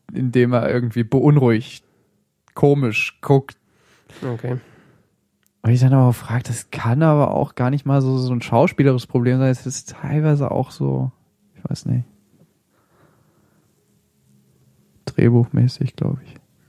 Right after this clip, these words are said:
Speaker 2: Ja, das kann auch damit zusammenhängen. Würde ich sagen.
Speaker 1: Also dafür, dass es nur fünf Folgen sind, übrigens.
Speaker 2: Ach so.
Speaker 1: Komplette Staffel. Es ist okay. Und ich fand's auch, ich hab mich auch ehrlich gesagt nicht gelangweilt.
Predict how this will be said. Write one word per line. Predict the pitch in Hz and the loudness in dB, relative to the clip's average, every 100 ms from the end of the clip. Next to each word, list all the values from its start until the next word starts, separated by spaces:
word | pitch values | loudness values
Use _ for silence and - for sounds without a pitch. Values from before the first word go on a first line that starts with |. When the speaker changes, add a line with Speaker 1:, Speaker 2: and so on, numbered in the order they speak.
| 185 | 0
Speaker 2:
Ja, | 127 | 0
das | 147 - | 0 -2
kann | - 147 | -2 0
auch | 160 - | 0 -2
damit | - 139 - | 0 0 0
zusammenhängen. | 151 143 139 139 - _ _ _ _ _ _ _ _ _ _ _ _ _ _ _ _ _ _ _ _ _ _ - | 0 0 0 -4 -6 _ _ _ _ _ _ _ _ _ _ _ _ _ _ _ _ _ _ _ _ _ _ -10
Würde | 143 | -8
ich | 147 | -8
sagen. | - 135 135 - _ _ _ _ | -8 -6 -8 -14 _ _ _ _
Speaker 1:
Also | - 131 | 0 2
dafür, | 139 185 185 | 4 4 4
dass | 175 | 2
es | 156 147 | 2 2
nur | 139 135 | 2 2
fünf | - - 143 135 | -4 0 0 2
Folgen | - 117 113 | 2 2 2
sind, | 101 101 151 | 0 -2 -2
übrigens. | 127 107 104 160 - _ - | -2 -2 -2 -4 -8 _ -8
Speaker 2:
Ach | 120 | 0
so. | 233 240 - - - - - | 0 0 -4 -14 -12 -12 -4
Speaker 1:
Komplette | 113 101 110 107 | -4 0 -2 -2
Staffel. | - 101 - 143 - _ _ _ _ _ _ _ _ _ _ _ _ _ _ _ _ - | -4 -4 -2 -6 -6 _ _ _ _ _ _ _ _ _ _ _ _ _ _ _ _ -2
Es | 151 | 2
ist | 208 381 | 4 2
okay. | - - 240 135 - - - _ _ _ _ _ - | 2 2 4 2 -2 -12 -20 _ _ _ _ _ -2
Und | 135 | 0
ich | 135 | 2
fand's | 165 175 | 0 2
auch, | 143 | 2
ich | 139 | 2
hab | 175 | 2
mich | 160 147 | 2 0
auch | 139 | 0
ehrlich | 139 147 | 0 0
gesagt | 151 143 - | 0 -2 -2
nicht | 147 - | -4 -2
gelangweilt. | 131 107 90 87 | 0 2 0 -2